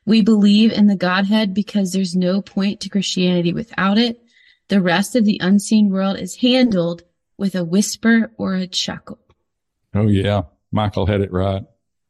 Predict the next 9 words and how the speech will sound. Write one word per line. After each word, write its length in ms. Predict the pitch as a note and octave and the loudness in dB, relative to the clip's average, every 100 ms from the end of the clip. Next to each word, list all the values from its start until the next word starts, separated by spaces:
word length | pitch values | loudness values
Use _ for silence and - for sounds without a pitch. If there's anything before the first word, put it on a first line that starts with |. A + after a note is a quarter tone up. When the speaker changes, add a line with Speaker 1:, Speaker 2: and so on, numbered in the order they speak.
| _ _ _ - | _ _ _ -2
Speaker 2:
And 120 | A#2 | 2
really, 240 | C3 D#3+ A#2 | 4 2 2
that's 240 | A#2+ - | 0 -2
the 100 | A#2+ | -4
bottom 300 | G#2+ G2 G2+ | -2 -2 -2
line. 400 | G2 A2+ B2 F#2 | -2 -4 -2 -4
The 80 | F#2+ | -6
supernatural 880 | - B2+ G#2+ G#2 G2+ G#2+ - F#2 - | -4 -4 -2 -2 -2 -4 -2 -4 -2
is 480 | B2 C#3+ G2+ G#2 | 0 0 -2 -6